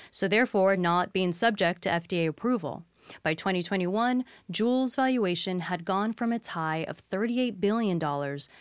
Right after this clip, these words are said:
to just five billion dollars. Earlier this summer, the F D A actually tried to ban all Juul e-cigarettes from the market, but the company challenged, which now means the F D A will need more time to continue its review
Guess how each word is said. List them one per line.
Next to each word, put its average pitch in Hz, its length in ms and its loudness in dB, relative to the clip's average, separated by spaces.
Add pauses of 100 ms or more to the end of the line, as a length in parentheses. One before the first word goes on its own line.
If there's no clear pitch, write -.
(120)
to 175 100 -6
just 208 260 0
five 247 440 0
billion 147 340 -2
dollars. 131 480 -6 (420)
Earlier 214 380 4
this 180 160 0
summer, 220 320 2
the 156 100 -4
F 240 200 0
D 214 160 0
A 226 160 4
actually 185 380 2
tried 214 340 0
to 185 80 0
ban 202 340 0
all 220 340 2
Juul 170 280 0
e-cigarettes 160 680 -4
from 165 220 -2
the 156 80 -2
market, 151 480 -4 (280)
but - 120 -4
the 170 60 -4
company 208 440 0
challenged, 180 680 -2
which 170 280 -4
now 208 180 2
means 202 320 0
the 175 140 -4
F 208 180 -2
D 202 160 -2
A 165 220 0
will 160 100 -2
need 175 300 -2
more 202 280 0
time 208 420 -2
to 190 100 -6
continue 190 560 -4
its - 180 -6
review 156 460 -4